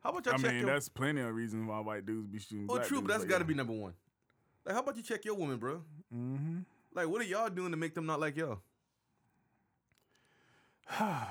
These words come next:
Speaker 2: Everything. I, I don't know. Ever, ever since. So, their scriptures, not scriptures, their
Speaker 1: Now you said the word wrong.
Speaker 2: journals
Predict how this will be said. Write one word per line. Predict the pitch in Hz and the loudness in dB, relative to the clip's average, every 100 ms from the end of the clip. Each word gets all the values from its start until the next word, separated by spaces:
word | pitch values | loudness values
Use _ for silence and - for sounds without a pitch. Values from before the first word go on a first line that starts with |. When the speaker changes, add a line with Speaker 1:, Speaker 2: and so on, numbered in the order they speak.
| - 135 151 | -8 -8 -2
Speaker 2:
Everything. | 202 139 120 107 - | 0 0 -2 -4 0
I, | 170 - | 2 4
I | 254 330 | 2 2
don't | 320 | 4
know. | 320 226 - | 4 4 4
Ever, | 269 285 - | 2 4 2
ever | 254 285 | 2 2
since. | - 247 233 - - _ _ _ _ _ - - _ _ - - _ _ _ _ _ _ _ _ _ _ _ _ _ _ - | 0 -2 -2 -8 -14 _ _ _ _ _ -20 -20 _ _ -20 -20 _ _ _ _ _ _ _ _ _ _ _ _ _ _ -10
So, | 160 190 165 160 156 - _ _ _ - | -2 2 4 4 2 -4 _ _ _ -6
their | 170 180 233 240 220 | 2 4 6 4 2
scriptures, | - - 202 202 147 156 143 - | -2 0 2 2 0 -2 -2 0
not | 180 139 | 0 0
scriptures, | - 117 - 127 | 0 -2 -2 -4
their | 131 170 185 175 160 127 117 110 101 - _ | 2 4 4 4 2 -2 -12 -14 -16 -18 _
Speaker 1:
Now | 120 | -8
you | 123 | -8
said | 113 | -8
the | 95 | -8
word | 90 | -6
wrong. | 123 | 2
Speaker 2:
journals | 147 175 160 147 131 127 - | 4 6 4 2 0 -2 -8